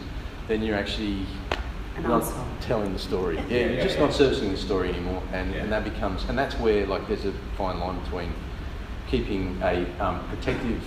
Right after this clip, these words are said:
Speaker 1: relationship with a character and a sort of vanity, or, or when the e-, the ego sort of eclipses the character, and,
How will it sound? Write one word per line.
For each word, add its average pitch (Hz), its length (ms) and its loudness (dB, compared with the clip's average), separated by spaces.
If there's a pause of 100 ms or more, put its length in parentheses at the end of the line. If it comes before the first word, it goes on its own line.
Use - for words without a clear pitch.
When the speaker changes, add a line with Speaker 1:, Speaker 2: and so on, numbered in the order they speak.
(520)
Speaker 1:
relationship 101 520 2
with 92 100 -2
a 92 100 -4
character 98 360 0
and 92 120 0
a 87 40 -4
sort 95 200 0
of 85 80 -2
vanity, 87 480 -2
or, 80 220 -2 (800)
or 98 80 -6
when 101 140 0
the 92 140 -2
e-, 113 140 0 (160)
the 110 160 -2
ego 120 400 2
sort 104 160 0
of 92 40 -2
eclipses 104 520 -4
the 87 260 0 (120)
character, 123 340 0
and, 104 340 0